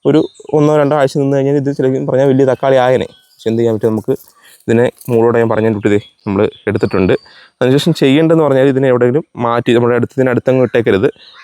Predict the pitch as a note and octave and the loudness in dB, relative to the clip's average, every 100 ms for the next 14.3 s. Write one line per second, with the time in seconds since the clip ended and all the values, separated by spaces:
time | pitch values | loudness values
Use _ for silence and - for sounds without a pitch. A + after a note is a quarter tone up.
0 | C#3 B2+ C#3+ - C#3+ D3+ D#3 C#3 B2 C3 | 0 2 2 2 0 2 2 0 0 -2
1 | A#2+ A2+ - A2 B2+ - _ A2+ G#2+ G#2+ | 0 -2 0 0 0 -4 _ -4 -2 0
2 | A#2+ A#2 A2 A#2 A#2 G#2 G#2+ B2+ A2+ A2+ | 0 0 0 0 0 2 0 0 -2 -4
3 | B2 G#2+ G#2+ A#2+ A2+ A2+ G2+ - G2+ F#2+ | -2 -2 -2 -2 0 0 0 -2 -2 -4
4 | - _ _ _ _ _ - C3+ F3 G3+ | -6 _ _ _ _ _ -4 0 0 -2
5 | D#3 D3+ D#3+ D#3+ D#3 D3 - D3 D3 C3+ | -4 -2 0 0 -2 -6 -2 -2 0 2
6 | C#3 C3+ C#3+ C3 B2 C3 A#2+ A#2 B2 A2+ | 0 0 -4 -6 -6 -4 -4 -4 -4 -4
7 | A#2 A#2 G#2+ A2 B2 B2 B2+ C3 - A#2+ | -2 -2 -2 0 0 0 -2 -2 0 0
8 | C3 C3+ C#3+ A#2 A#2 B2+ A#2 B2+ - C3 | 0 0 0 2 2 0 0 -2 -2 -4
9 | C3 B2 B2+ A2 A#2+ B2 A#2 - C3 - | -2 -2 -2 -4 -4 -2 -2 -2 -4 0
10 | G#2+ A2+ - C3 B2+ B2+ A2+ A#2 B2+ A#2+ | -2 -2 -2 -2 0 0 0 0 0 -2
11 | A2+ A2+ A2+ G#2+ B2+ A2 A2 A2 A2+ G#2+ | -2 -2 -2 -2 -4 -4 -4 -2 -4 -2
12 | G#2 A2 - A#2+ G#2 - - _ - _ | -2 -2 0 0 0 -4 -12 _ -20 _
13 | B2 C#3+ D#3 C3+ C3+ D3+ C#3 C3+ B2 C3+ | -2 0 0 -2 0 0 0 0 0 0
14 | B2+ - | -2 -4